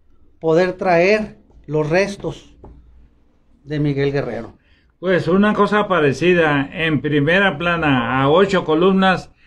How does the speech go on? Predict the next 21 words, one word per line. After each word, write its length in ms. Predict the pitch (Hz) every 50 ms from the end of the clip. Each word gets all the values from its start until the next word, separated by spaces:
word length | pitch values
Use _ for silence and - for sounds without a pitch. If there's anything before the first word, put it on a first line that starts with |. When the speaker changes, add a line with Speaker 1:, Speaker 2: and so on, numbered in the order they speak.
| _ _ _ _ _ _
Speaker 2:
este 400 | 170 185 196 180 - 185 185 175
programa 840 | 143 147 151 143 143 143 143 156 165 170 170 170 170 170 151 139 - - - - - - - _ _ _ _ - _ _ _
hace 440 | 156 151 165 156 - 160 165 165
historia 760 | 151 127 - - 156 160 156 151 160 160 156 156 156 156 - -
hoy 400 | - 156 156 170 175 170 165 160
gracias 680 | 143 156 151 156 160 147 - 170 170 160 147 - -
a 220 | - - 143 135 -
quienes 480 | - 143 143 135 135 127 120 - - 131
estuvieron 680 | 123 - - - 139 135 143 151 160 165 160 156 147 139
aquí 300 | 120 110 123 151 156 135
con 180 | - 147 147
nosotros. 500 | 143 139 123 131 131 127 - 113 117 104
Muchísimas 1200 | 107 113 117 127 131 123 - - 165 190 208 202 180 135 - - 190 196 190 180 160 147 139 123
gracias. 460 | 143 165 185 180 139 143 139 131 113 - - - - - - - - - - - - - - -
Los 180 | 139 143 123
esperamos. 880 | 135 135 123 - - 147 147 156 170 175 175 175 165 139 - - - - - - - - - - - - - - - - - - - - - - - - - - - _ _ _ _ _
Speaker 1:
Ya 160 | - 175 202 202
terminamos, 600 | 220 220 202 175 170 202 240 269 262 262 254 226
me 40 | 190
estoy 220 | 196 - 226 220
despidiendo, 720 | 254 247 247 - 196 196 220 262 302 302 294 285 285 269